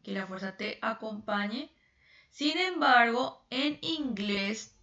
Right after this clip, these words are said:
tiene otra forma, o sea, obviamente tiene otra forma, que sería "May the force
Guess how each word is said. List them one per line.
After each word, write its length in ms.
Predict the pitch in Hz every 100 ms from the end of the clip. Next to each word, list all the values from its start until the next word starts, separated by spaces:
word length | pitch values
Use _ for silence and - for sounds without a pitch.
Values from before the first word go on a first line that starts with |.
| _
tiene 460 | 208 202 202 226 -
otra 440 | 190 190 214 220
forma, 480 | 220 185 180 185 -
o 40 |
sea, 260 | - 202 -
obviamente 520 | 196 107 101 92 110
tiene 140 | 107 107
otra 160 | 113
forma, 540 | - 196 190 214 - - _ _ - _ _ _ _ _ _ _ _ _ _ _ _ _ _ _ _ _
que 120 | 240
sería 500 | 240 247 220 220 233 254 - - - - - - - - - - - - - _ - - - 220
"May 760 | 208 226 233 247 269 339 - _ _ - - - - _ _ _ - - - - - - - - - - -
the 220 | 190 214
force 1300 | 214 - - 247 233 214 214 226 302 - - -